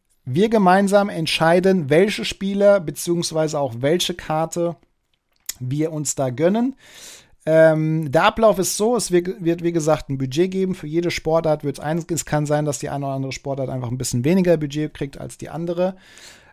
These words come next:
Ähm, wir werden auch vielleicht erstmal mit der einen oder anderen Sportart anfangen, bevor es zu viel wird.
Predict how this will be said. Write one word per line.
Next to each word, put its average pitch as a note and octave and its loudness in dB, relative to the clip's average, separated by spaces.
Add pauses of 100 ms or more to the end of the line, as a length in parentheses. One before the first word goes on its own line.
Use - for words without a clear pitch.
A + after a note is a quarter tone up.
(140)
Ähm, D3 0
wir C#3 0
werden D3+ 4
auch C#3+ 0
vielleicht C#3+ -4
erstmal C#3+ -4
mit C3 -4
der - -4
einen C#3 -2
oder C3+ -2
anderen C3 -4
Sportart - -8
anfangen, E3 0
bevor C#3 -4
es - -8
zu G#3+ -4
viel G3 -2
wird. G#3 4